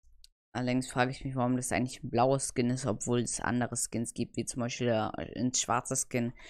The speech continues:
die grün sind und ehrlich gesagt ziemlich genau gleich aussehen. Aber den Nachtlicht-Charakter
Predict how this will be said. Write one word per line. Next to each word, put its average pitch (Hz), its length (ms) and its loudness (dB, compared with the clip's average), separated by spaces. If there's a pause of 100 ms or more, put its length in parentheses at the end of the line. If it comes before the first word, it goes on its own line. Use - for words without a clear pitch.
(200)
die 147 60 -4
grün 170 260 4
sind 151 260 4
und 127 320 2
ehrlich 127 320 2
gesagt 120 380 0
ziemlich 123 300 0
genau 110 240 0
gleich 113 320 -2
aussehen. - 480 -8 (320)
Aber 147 100 6
den 156 140 4
Nachtlicht-Charakter 156 1160 0